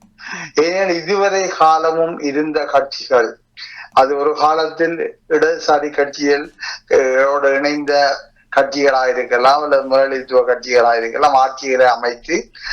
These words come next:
தங்களது கொள்கைகளுக்காக வரவு செலவு திட்டங்களை சமர்ப்பித்துக் கொண்டிருந்தன. அது ஒரு காலம். பின்பு எல்லாமே அந்த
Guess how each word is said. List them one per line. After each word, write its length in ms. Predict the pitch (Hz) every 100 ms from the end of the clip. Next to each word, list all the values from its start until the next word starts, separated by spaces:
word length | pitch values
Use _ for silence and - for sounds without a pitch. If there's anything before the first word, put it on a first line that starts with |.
| - -
தங்களது 440 | 147 156 156 156
கொள்கைகளுக்காக 880 | 156 196 185 185 165 151 147 131 139
வரவு 280 | 139 143 135
செலவு 260 | 135 127 123
திட்டங்களை 600 | 120 123 120 127 135 - - - -
சமர்ப்பித்துக் 680 | - 156 151 143 143 131 135
கொண்டிருந்தன. 800 | 127 123 117 113 107 - - 247 _ _ -
அது 240 | 131 151
ஒரு 140 | 151 135
காலம். 420 | 127 110 104 - _ _ _ _ - - -
பின்பு 260 | 185 214 214
எல்லாமே 600 | 196 220 220 220 233 240
அந்த 240 | 220 196